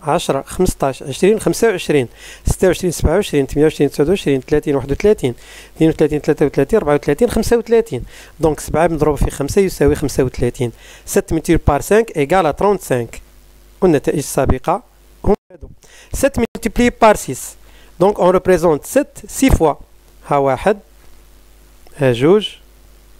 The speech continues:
ها ثلاثة، ها أربعة، خمسة،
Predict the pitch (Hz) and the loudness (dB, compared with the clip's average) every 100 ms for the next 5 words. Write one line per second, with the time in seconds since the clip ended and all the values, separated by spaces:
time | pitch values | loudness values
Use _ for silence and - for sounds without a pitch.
0 | - _ _ - - _ _ - - 147 | -20 _ _ -20 -20 _ _ -20 -12 -10
1 | - 139 127 170 214 - _ _ - - | 0 0 2 0 -2 -6 _ _ -20 -20
2 | - - - - _ _ _ - - _ | -20 -20 -20 -20 _ _ _ -20 -20 _
3 | _ - 156 131 131 160 214 - _ _ | _ -6 -4 0 0 0 -2 -8 _ _
4 | - _ _ _ - _ _ - - - | -20 _ _ _ -20 _ _ -20 -20 -14
5 | - 135 - 160 214 | -6 -4 -2 -2 -2